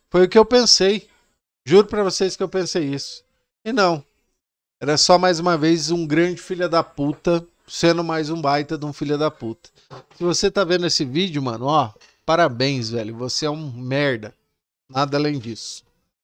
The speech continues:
tá? E cada, cada um sabe o peso que tem.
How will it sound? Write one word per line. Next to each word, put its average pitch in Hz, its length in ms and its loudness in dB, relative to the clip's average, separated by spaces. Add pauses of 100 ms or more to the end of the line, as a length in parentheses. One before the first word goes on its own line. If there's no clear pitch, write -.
tá? 160 300 0 (800)
E 127 280 -6 (100)
cada, 156 680 0 (200)
cada 147 300 -2
um 156 300 -6
sabe 156 400 2
o 156 60 0
peso 151 420 -4
que - 120 -14
tem. 120 340 -12